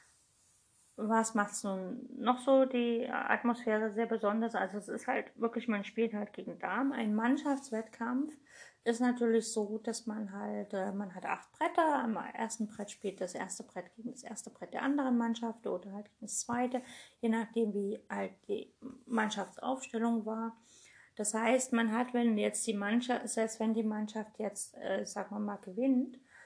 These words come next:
und halt dann in der nächsten Runde gegen eine stärkere Mannschaft spielt, hat man halt mitunter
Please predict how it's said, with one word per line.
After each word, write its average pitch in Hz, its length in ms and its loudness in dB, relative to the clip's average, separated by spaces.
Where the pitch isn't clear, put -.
und 113 380 2
halt 220 320 -2
dann 220 180 0
in 214 120 -4
der 220 100 0
nächsten 233 320 2
Runde 226 280 4
gegen 214 280 -4
eine 208 100 -2
stärkere 254 480 2
Mannschaft 226 360 -2
spielt, 240 240 -4
hat 247 200 0
man 233 220 2
halt 233 240 0
mitunter 247 840 2